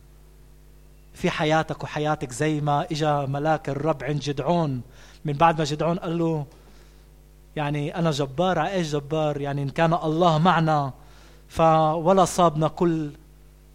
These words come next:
ما صاب شعبي." فطلع عليه، التفت ملاك الرب قال له، "أنت جبار البأس يا جدعون،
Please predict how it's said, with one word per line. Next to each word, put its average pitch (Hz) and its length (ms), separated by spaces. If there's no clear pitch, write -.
ما 156 260
صاب 160 360
شعبي." 135 440
فطلع 165 400
عليه، 156 220
التفت 151 680
ملاك 156 320
الرب 151 260
قال 156 220
له، 151 240
"أنت 156 600
جبار 135 440
البأس 143 640
يا 139 100
جدعون، 135 640